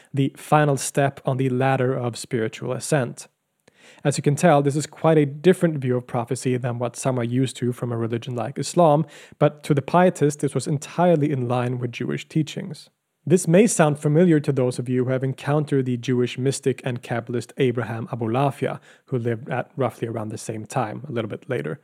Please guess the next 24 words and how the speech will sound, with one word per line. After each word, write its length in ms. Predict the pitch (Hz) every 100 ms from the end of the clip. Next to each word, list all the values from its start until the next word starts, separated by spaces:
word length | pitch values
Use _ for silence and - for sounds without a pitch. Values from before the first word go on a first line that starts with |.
| _
He 220 | 185 202
too 320 | - 208 170
was 200 | 156 147
a 120 | 139
devoted 500 | 135 139 127 151 147
follower 480 | - - 120 123 147
of 200 | 139 117
Maimonidean 720 | 120 120 120 117 120 123 120 113
philosophy, 680 | 131 131 160 156 - 147 147 - _
but 240 | - 156 -
developed 460 | 160 135 165 170 -
a 140 | 151
form 400 | 143 147 135 143
of 200 | 123 -
prophetic 600 | - 143 - 156 156 143
Kabbalah 600 | - 127 117 135 185 151 170 - _
where 160 | 135 131
the 140 | 135
goal 440 | 123 156 175 196
of 200 | 185 135
his 180 | 127 127
complex 640 | - 131 120 - 120 - 131
mystical 380 | 117 - -
practices 640 | 123 - 160 - 143 143 139